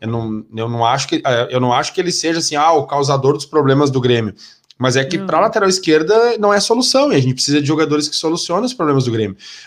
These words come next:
Speaker 1: O outro que não tá legal também, que, e esse custou uma grana, eu acho que ele é um problema maior, que é o Diogo Barbosa, que o Grêmio pagou dez milhões por vinte e cinco por cento do
Speaker 2: Ah,
Speaker 1: jogador.
Speaker 2: isso aí é de trincar, é, o meu olho já começa a, a tremer só de,
Speaker 1: <laughs> É
Speaker 2: de
Speaker 1: sensacional,
Speaker 2: pensar
Speaker 1: né?
Speaker 2: nisso aí.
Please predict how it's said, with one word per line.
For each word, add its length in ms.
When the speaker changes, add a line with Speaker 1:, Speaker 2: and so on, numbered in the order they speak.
Speaker 1:
O 160
outro 240
que 80
não 160
tá 100
legal 340
também, 360
que, 220
e 80
esse 280
custou 300
uma 140
grana, 260
eu 60
acho 160
que 60
ele 100
é 80
um 80
problema 320
maior, 400
que 80
é 40
o 40
Diogo 160
Barbosa, 500
que 100
o 40
Grêmio 300
pagou 320
dez 260
milhões 300
por 140
vinte 160
e 40
cinco 200
por 80
cento 240
do 40
Speaker 2:
Ah, 20
Speaker 1:
jogador. 320
Speaker 2:
isso 160
aí 200
é 80
de 180
trincar, 520
é, 160
o 240
meu 220
olho 200
já 140
começa 420
a, 360
a 60
tremer 440
só 180
de, 280
Speaker 1:
<laughs> 760
É 100
Speaker 2:
de 60
Speaker 1:
sensacional, 600
Speaker 2:
pensar 240
Speaker 1:
né? 60
Speaker 2:
nisso 200
aí. 240